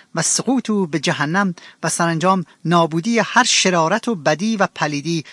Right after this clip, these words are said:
صحبت می‌کنه و پس از آن ملاحظه کردیم که روز مات فرا رسیده و خداوند همه کسانی که از بدو خلقت تا آن لحظه مرده بودن رو زنده می‌کنه و همه را به حضور خود حاضر کرده و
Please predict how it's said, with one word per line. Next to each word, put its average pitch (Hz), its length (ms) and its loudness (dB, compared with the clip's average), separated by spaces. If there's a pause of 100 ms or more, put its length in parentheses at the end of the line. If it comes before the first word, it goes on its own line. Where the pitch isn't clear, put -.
صحبت - 560 0
می‌کنه 101 380 -12 (300)
و 151 60 -2
پس - 240 -4
از 143 100 -4
آن 185 160 2
ملاحظه 175 420 0
کردیم 226 240 2
که 214 120 -2
روز 185 280 -2
مات 156 360 -2
فرا 170 280 4
رسیده 262 440 0 (280)
و 156 60 0
خداوند 160 560 0 (180)
همه 269 380 2
کسانی 208 420 2
که - 120 -2
از 143 180 -2
بدو 254 260 0
خلقت 180 440 -2
تا 165 120 0
آن 254 160 4
لحظه 180 380 2
مرده 156 280 0
بودن 180 280 0
رو 185 180 4 (240)
زنده 156 360 2
می‌کنه 196 460 2 (240)
و - 60 0
همه 160 200 0
را 156 160 2
به 143 140 -2
حضور 139 260 -2
خود 139 220 -4
حاضر 131 360 0
کرده 190 420 2 (300)
و 135 180 -4